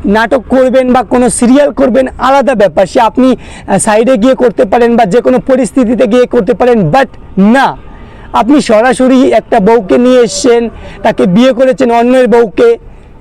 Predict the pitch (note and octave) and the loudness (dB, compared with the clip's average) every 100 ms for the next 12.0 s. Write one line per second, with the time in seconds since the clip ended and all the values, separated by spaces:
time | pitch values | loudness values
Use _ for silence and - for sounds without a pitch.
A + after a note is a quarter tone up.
0 | - - B3 A#3 B3+ C4 B3 G3+ B3+ G3+ | -20 -8 -4 -2 0 0 0 -2 -2 0
1 | C4+ B3+ B3 C4 A#3+ A3+ B3 - B3 A#3 | 0 2 2 2 2 2 0 0 0 0
2 | A3+ A#3+ F#3 A#3 A#3+ A3+ A3+ A#3+ G#3+ G#3+ | 2 0 2 2 2 2 2 2 2 2
3 | A#3 A3+ A#3+ A#3+ F#3+ A3+ A3 A3+ A3+ A#3 | 2 2 0 -2 -2 -2 0 0 2 2
4 | A#3 A#3+ G#3 - G3 A3+ A3 G#3+ A3 G3 | 0 0 -2 -2 -2 0 0 0 2 0
5 | A3 - A#3 A3 A3 G#3+ A3+ G#3+ F#3+ A3 | 0 0 0 2 0 0 0 -4 -2 -2
6 | G#3 - A#3 - - - - - - A#3 | -2 -4 -10 -12 -20 -20 -20 -14 -2 0
7 | G#3+ C4+ C4+ A3+ C4+ A3+ C4+ A3 C4+ C4+ | 2 2 2 2 2 2 0 0 0 2
8 | B3+ C4 B3 A#3 A3 C4 C4+ A3 A#3 A#3 | 2 0 0 0 0 0 0 0 0 -2
9 | - B3+ B3+ B3+ - A3+ A3+ A#3+ B3 A#3+ | -2 0 0 -2 -4 -2 0 2 2 0
10 | D#3+ F#3 A#3 A3 C4+ G3+ A3+ - - - | 0 0 -2 -2 0 -2 -2 -12 -20 -20
11 | - A3 G#3+ A3+ A#3 - F3 G3 A3 B3+ | -8 -4 -2 0 0 0 0 0 0 -2